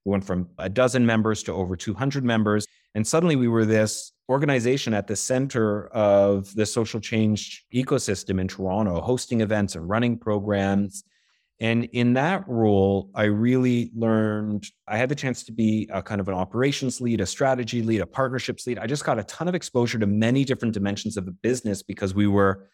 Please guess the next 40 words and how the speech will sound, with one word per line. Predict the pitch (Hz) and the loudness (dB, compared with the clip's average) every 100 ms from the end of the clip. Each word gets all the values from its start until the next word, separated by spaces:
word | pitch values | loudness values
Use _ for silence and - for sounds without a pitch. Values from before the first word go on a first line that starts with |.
| _ _ _ _ - | _ _ _ _ -4
two | 165 | -2
people | 151 143 135 | 0 0 2
when | 110 | 2
we | 107 | 2
started | 101 - 107 110 101 | -2 0 2 2 -2
and, | 95 | -2
let's | 98 98 | -2 -4
say, | |
twenty-five | 92 - 104 101 98 95 95 | -6 -2 -2 -2 -2 -4 -4
people | 101 - 98 | -8 -4 -4
when | 92 | -2
I | 92 | -2
left. | 101 135 110 - - _ _ _ - | -2 2 2 0 -6 _ _ _ -6
It | 113 | -2
just | 139 131 | -2 -2
gave | 123 123 120 | 0 0 2
me | 113 110 | 2 2
the | 104 | 0
opportunity | 104 101 113 101 | 0 -4 -4 -4
to | 98 | -2
touch | 104 - | -4 -2
a | |
lot | 101 95 | -2 -2
of | 92 | -2
different | 90 92 | -8 -6
parts | 95 92 98 | -2 -2 -2
of | |
the | 90 | -4
organization. | 95 90 90 87 87 90 - 90 90 87 | -4 -4 -4 -4 -4 -6 -6 -6 -6 -4
And, | 101 98 107 | -4 -2 0
but | 107 104 | 0 0
really | 135 143 127 | 2 4 6
most | 110 107 | 4 2
fundamentally, | - 104 98 101 98 139 170 | 0 2 2 2 0 0 -2
it | 110 | -4
taught | 113 104 | -4 -2
me | 104 | 0
about | 98 95 | 0 0
community | - 98 98 95 92 | 0 2 2 0 -2
engagement. | 87 87 87 - 85 | -2 -4 -6 -8 -12